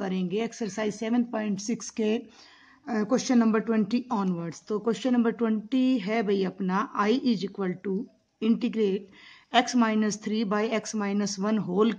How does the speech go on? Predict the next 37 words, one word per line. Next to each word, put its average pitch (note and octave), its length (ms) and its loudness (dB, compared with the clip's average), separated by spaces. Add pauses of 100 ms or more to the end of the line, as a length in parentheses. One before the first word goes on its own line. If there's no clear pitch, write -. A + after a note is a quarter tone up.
cube G#3 240 -4
e A3 220 -2
is - 160 -8
to G3+ 160 -8
power F3+ 340 -2
x - 240 -14 (160)
d G3+ 160 -2 (220)
x। - 120 -20 (720)
देखिए, C4+ 180 6
e D4 200 8
is C#4 140 0
to C4+ 140 -2
power C4 240 8
x C4 100 -6
के C4+ 140 2 (100)
साथ B3 200 2 (100)
एक - 100 -10
identity A#3 440 0
मैं A#3 160 6 (100)
आपको A#3 600 0 (120)
हर G#3+ 80 0
लेक्चर G#3+ 360 0
में G#3+ 140 -2
बता G3+ 260 -2
चुकी G#3 280 -6
हूँ, A3+ 100 2
बार G#3+ 140 0
बार A3 140 0 (140)
बता G3 180 0
रही G3 100 2
हूँ G3+ 80 0
कि C4 100 -4 (160)
अगर C4 180 4
e A#3+ 260 4
is A#3+ 160 0
to - 140 -6
power G#3 240 2